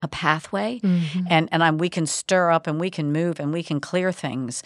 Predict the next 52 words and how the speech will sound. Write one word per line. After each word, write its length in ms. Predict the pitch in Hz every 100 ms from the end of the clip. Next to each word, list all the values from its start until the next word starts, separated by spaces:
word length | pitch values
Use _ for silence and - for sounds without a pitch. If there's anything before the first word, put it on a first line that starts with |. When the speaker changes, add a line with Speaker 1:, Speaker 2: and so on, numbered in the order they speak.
| - -
Speaker 1:
but 140 | - 151
there 140 | 160
will 140 | 156 160
be 140 | 160
a 60 | 151
void 440 | 170 190 170 147
that 140 | 156 156
will 180 | 156 - _ _
be 120 | 160
backfilled 520 | 147 185 247 - 165
by 100 | 147
your 180 | 147 143
own 120 | 160 160
stuff 320 | - 160 151
if 140 | 143
you 80 | 143
don't 180 | 143 139
move 200 | 139 139
forward. 500 | - 135 131 135 131
So 220 | - 160
you 160 | 170 170
Speaker 2:
Whoa, 60 |
Speaker 1:
do 160 | 175 185
Speaker 2:
whoa, 60 |
Speaker 1:
have 200 | 190 196
to 80 | 208
Speaker 2:
whoa, 220 | 196 190
say 220 | 165 214 208
that 220 | 208 196
again. 400 | 180 165 175 170
Speaker 1:
Yeah. 320 | 160 160 170
Speaker 2:
That's 200 | 151 156
good. 340 | - 170 160 156
Speaker 1:
Yeah. 300 | 175 180 170
So, 260 | - 196
so 240 | 180 - 202
when 180 | 202
you, 140 | 196 202
you, 220 | 190 190
we, 200 | 190 190
we 140 | 185 190
can 220 | 196 180
work 260 | 208 254
at 120 | 202 165
releasing 580 | 160 175 254 - 170
things, 400 | 135 143 123 135
Speaker 2:
Mm-hmm. 100 | 185
Speaker 1:
but 200 | 165 165
there's 200 | 175 165
a 40 | 160
void, 340 | 196 220 165
and, 260 | 151 151